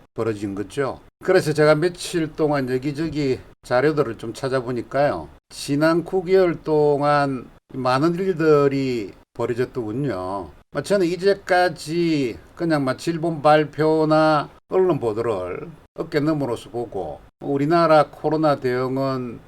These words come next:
그런 대로 제대로 하고 있구나. 또 K방역, K방역 하는데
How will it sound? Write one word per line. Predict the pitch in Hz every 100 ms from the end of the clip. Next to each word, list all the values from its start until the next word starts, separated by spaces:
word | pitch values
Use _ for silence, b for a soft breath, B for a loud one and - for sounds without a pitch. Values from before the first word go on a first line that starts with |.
| _
그런 | - 165 143
대로 | 127 127 135 107 - - _
제대로 | 131 131 156
하고 | 131 160
있구나. | 117 - 175 139 95 101 107 90 - -
또 | - 165 170 170 156
K방역, | - 185 160 151 151 151 151 151
K방역 | - 156 135 135 139 139 139
하는데 | 131 131 127 143 147 147 139